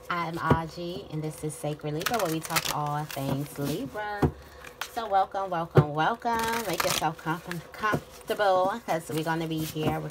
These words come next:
I need to talk. Okay. I need to talk. <laughs> So we're gonna be seeing a couple spreads, seeing what's going on, just giving you the whole runaround, okay? I'm feeling like doing one of these long readings for a while.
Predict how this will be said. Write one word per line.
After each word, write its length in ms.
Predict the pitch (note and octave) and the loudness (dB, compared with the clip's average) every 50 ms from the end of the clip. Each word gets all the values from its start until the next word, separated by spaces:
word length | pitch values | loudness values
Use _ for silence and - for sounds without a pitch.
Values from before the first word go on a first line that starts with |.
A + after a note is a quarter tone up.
| C#3+ | -6
I 120 | - D3 D3+ | -4 -2 -2
need 180 | D#3+ D#3 D#3 | 0 -2 -2
to 80 | - D3+ | -4 -8
talk. 340 | - - - - C2 - - - - - - - - - - - - - - | -10 -8 -6 -6 -8 -8 -12 -16 -18 -18 -18 -18 -18 -18 -18 -18 -12 -2 4
Okay. 840 | - - - - - - - - - - - - - - - D3 - - - - - - - - - - - - - - - - - - - - - - - - - - - - D3+ | 4 4 4 2 -14 -18 -18 -18 -18 -14 -10 -6 -2 -2 0 0 -2 -4 -4 -4 -2 0 0 2 2 2 0 0 -6 -16 -18 -12 -2 4 4 4 4 2 -10 -18 -18 -18 -14 -10 -8
I 60 | D#3 | -6
need 180 | D3+ C#3+ D3 - | -4 -4 -6 -6
to 80 | - | -8
talk. 600 | C#3+ - - - D#3 - - - - - - - - - - - - - - - - - - - - - - - - - - - - - | -10 -10 -10 -12 -12 -12 -12 -14 -14 -16 -16 -16 -14 -14 -14 -14 -16 -16 -18 -18 -20 -20 -20 -20 -18 -14 -14 -14 -14 -14 -16 -16 -12 -12
<laughs> 80 | F3+ - - - - - - - - - - - - - - - - - - - - - | -12 -10 -10 -10 -12 -12 -12 -14 -16 -16 -16 -16 -16 -16 -16 -16 -14 -14 -14 -14 -14 -14
So 80 | - G#3+ | -10 -6
we're 40 | A3+ | -2
gonna 120 | A#3+ A#3 | 0 0
be 60 | A#3+ | 0
seeing 240 | A#3 - G#3 G3 F#3 | 0 -2 -2 -2 -2
a 40 | F3 | -2
couple 360 | - - F#3+ F3 - F3 F3+ | 0 2 2 2 2 2 4
spreads, 680 | E3+ - - - D#3+ D#3+ D#3 D#3 D#3 D#3 D#3 D#3 - | 4 2 2 2 0 0 2 0 -2 -2 -4 -4 -6
seeing 300 | - - - A#3 B3+ D4 | -8 -8 -6 -4 -2 0
what's 160 | D4+ C#4+ C#4 - | -2 -2 -2 0
going 260 | E3 D#3+ E3 E3 E3 | 2 4 4 4 4
on, 200 | D#3+ D#3+ D#3 D#3+ | 0 -2 -2 -4
just 120 | D#3+ D#3 | -4 -4
giving 220 | - F3+ F#3 G#3 G3 | -4 -4 -4 -2 -2
you 100 | - - | 0 2
the 80 | D#3+ | 2
whole 640 | D3+ C#3+ D3+ D3+ D3+ D3+ D3+ D3 D3 D3 D3 D3 C#3+ - - - | 2 4 4 4 4 4 2 0 0 -2 -2 -4 -4 -2 -2 -2
runaround, 680 | C3+ C3+ C3 C3 C3+ C3 A#2+ A2 - - - - - - - - - | 0 0 -2 -2 -2 -4 -6 -4 -4 -4 -4 -4 -8 -10 -10 -12 -12
okay? 300 | - - B2+ A2 F2 E2 - - D#3 - - - - - - - - - - - | -10 -10 -10 -10 -10 -12 -12 -14 -14 -16 -16 -18 -18 -18 -18 -18 -16 -14 -12 -10
I'm 80 | A3+ | -6
feeling 240 | - C4+ C4 C4 B3+ | -2 2 6 6 6
like 180 | A#3 G#3 F3+ D#3+ | 6 4 0 0
doing 220 | D#3+ D#3+ D#3+ D#3 | 0 2 2 2
one 120 | D#3 D#3 | 2 0
of 80 | D3+ D3+ | 0 0
these 240 | D3 D3 D3 D3 - | 0 -2 -2 -2 0
long 260 | C#3 C#3 C#3 C#3 C#3 | 2 2 2 2 2
readings 440 | C3+ C3 C3+ C3+ C3 C3 B2+ C3+ - | 2 2 2 2 2 0 -2 -4 -10
for 180 | - - C3 B2+ | -8 -6 -4 -4
a 40 | B2+ | 0
while. 460 | B2 C3 - B2+ B2+ B2+ B2+ A#2+ | 4 4 6 4 4 -2 -6 -8